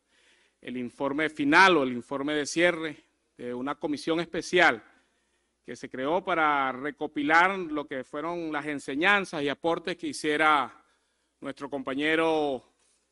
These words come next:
colega parlamentario, pero más que colega, amigo,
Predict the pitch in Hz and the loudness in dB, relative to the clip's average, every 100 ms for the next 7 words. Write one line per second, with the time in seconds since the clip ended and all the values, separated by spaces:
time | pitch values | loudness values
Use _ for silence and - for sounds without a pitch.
0 | _ _ 139 135 190 208 175 143 139 139 | _ _ -2 2 4 4 4 0 -4 -4
1 | 131 123 156 170 165 156 135 - _ _ | -6 -2 4 4 4 -2 -8 -12 _ _
2 | _ _ - 127 139 135 185 151 156 170 | _ _ -12 -6 -6 -6 -4 0 2 2
3 | 165 160 147 135 170 180 147 135 123 | 0 -2 -4 0 2 2 0 -6 -8